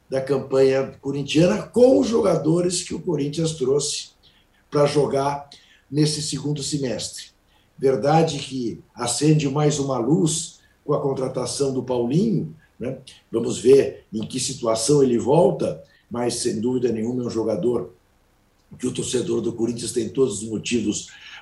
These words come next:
para esperar de braços abertos, mas o fato é que o Silvinho não mostrou, é, que tem,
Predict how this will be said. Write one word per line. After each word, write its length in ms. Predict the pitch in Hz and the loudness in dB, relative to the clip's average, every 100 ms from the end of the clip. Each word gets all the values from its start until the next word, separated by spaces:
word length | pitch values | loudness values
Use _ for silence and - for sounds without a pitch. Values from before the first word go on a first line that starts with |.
| - | 0
para 600 | 135 135 127 110 90 - | 2 4 2 -2 -4 -10
esperar 520 | - - 131 131 127 | -6 2 4 4 0
de 120 | 107 | -2
braços 460 | 107 113 117 120 117 | -4 -6 -6 -4 -2
abertos, 720 | 131 220 247 202 - - - _ _ _ _ _ _ | 2 4 4 2 -4 -14 -18 _ _ _ _ _ _
mas 260 | - 165 170 | 0 2 2
o 100 | 180 | 0
fato 440 | - 175 190 196 | -2 -2 0 0
é 60 | 202 | 0
que 440 | - 180 190 175 - _ _ _ - | 0 -2 -4 -4 -10 _ _ _ 0
o 320 | 156 170 165 | 4 4 4
Silvinho 640 | 156 214 135 151 202 220 | 2 0 2 2 2 4
não 220 | 226 247 | 4 4
mostrou, 720 | 214 151 - 151 156 175 - - _ _ _ | 4 2 0 2 4 2 -2 -12 _ _ _
é, 220 | 127 147 | -4 -2
que 160 | 151 170 | -2 -2
tem, 840 | 147 139 143 170 175 160 110 | 2 4 4 4 2 0 -2